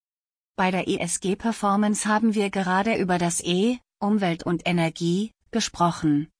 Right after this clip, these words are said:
aber interessieren Sie sich auch für das S und das G, Soziales und Governance?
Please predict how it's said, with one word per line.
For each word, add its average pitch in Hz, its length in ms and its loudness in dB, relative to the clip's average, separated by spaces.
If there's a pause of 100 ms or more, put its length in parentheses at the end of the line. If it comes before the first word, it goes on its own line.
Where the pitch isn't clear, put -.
aber 175 280 2
interessieren 208 840 2
Sie 180 100 0
sich 180 240 -2
auch 180 220 0
für - 120 -4
das 175 200 -2
S 190 200 -2
und 170 220 -2
das 170 220 -4
G, 160 300 -2 (220)
Soziales 190 720 0
und - 260 -4
Governance? 202 840 2